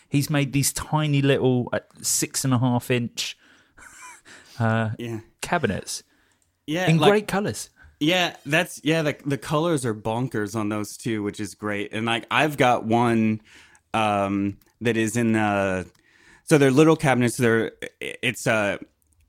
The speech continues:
Speaker 2: he did a coating on 'em that's basically like the coatings you would get from, like, a utility truck, like the bed of a utility truck, but it sort of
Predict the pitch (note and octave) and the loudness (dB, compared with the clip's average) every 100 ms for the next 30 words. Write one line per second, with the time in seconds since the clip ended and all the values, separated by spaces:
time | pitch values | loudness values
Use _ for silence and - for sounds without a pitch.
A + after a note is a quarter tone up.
0 | _ _ _ B2+ C#3 F#3 E3+ - D#3+ F3+ | _ _ _ -4 2 2 2 0 2 4
1 | D#3 A#2+ A2+ A2+ A2 A2+ D#3+ F3 D#3 B2+ | 4 2 2 2 0 2 2 2 0 0
2 | B2 - B2 B2+ B2 A#2 A2+ G2 F#2 G#2+ | -2 0 0 2 2 0 0 -2 -2 -2
3 | A2 - - A2 G#2 G2+ - - G#2 G#2 | -2 -6 -2 0 0 0 -4 -6 -4 -2
4 | G2 F#2 G2+ F#2 A#2 A#2 B2+ B2+ D3 C3+ | -2 -2 -6 -4 -4 -4 -6 -4 -4 -2
5 | A#2+ G#2+ G2+ G#2+ G#2+ G#2 G#2 G#2 C#3 A2+ | -6 -8 -6 -4 -2 -2 -2 -2 -2 -4
6 | A#2 A2+ C3 C3 - G#2 G2 - A2 A2 | -4 -6 -4 -4 -4 -4 -4 -4 -2 -2
7 | G2 - | -4 -8